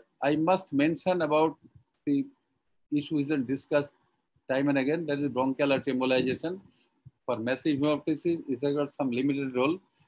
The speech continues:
It allows you to purchase some time. Patient is settled temporarily. By this time, we invested extensively and decide surgery. So it may help you to overcome the emergency situation.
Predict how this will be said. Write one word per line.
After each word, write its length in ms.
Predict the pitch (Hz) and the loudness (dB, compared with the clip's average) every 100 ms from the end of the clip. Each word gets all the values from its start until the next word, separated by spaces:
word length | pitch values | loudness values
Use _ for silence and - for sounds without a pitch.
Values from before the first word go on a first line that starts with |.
| - | -8
It 140 | 139 135 135 | -8 -6 -2
allows 380 | 147 170 196 160 | 2 4 4 2
you 160 | 165 160 | 0 0
to 80 | 165 | -2
purchase 380 | 143 139 180 165 | -2 -2 -2 -2
some 180 | 175 160 | -2 -2
time. 340 | 139 131 139 - - | 0 0 -2 -10 -14
Patient 340 | 127 - 147 | -12 -8 -8
is 160 | 151 143 | -8 -10
settled 440 | - 143 160 180 - | -6 -6 -2 -4 -4
temporarily. 500 | 143 139 135 135 131 | -6 -2 -2 0 -2
By 180 | 127 135 | -2 -2
this 160 | 147 - | -4 -2
time, 280 | 143 147 147 _ - | -2 -2 -6 _ -6
we 140 | 131 | -4
invested 420 | 127 139 135 143 | -2 -4 -4 -8
extensively 680 | 123 - 151 143 143 131 127 _ _ - | -10 -8 -4 -4 -4 -4 -4 _ _ -12
and 80 | 117 | -6
decide 320 | 117 120 117 | -4 -2 -2
surgery. 400 | - 120 110 98 - - _ | 0 0 0 -4 -8 -20 _
So 160 | - 135 | -6 -2
it 180 | 131 147 | -2 -2
may 180 | 135 | -2
help 260 | 120 160 160 | 2 2 2
you 260 | 185 180 170 | 0 0 0
to 220 | 170 165 - | -2 0 -2
overcome 580 | 131 143 - - 139 131 | -2 -2 -4 -2 0 0
the 80 | |
emergency 540 | 123 120 117 117 - 110 | -2 -6 -6 -10 -6 -6
situation. 520 | 110 110 - 104 | -4 -6 -6 -14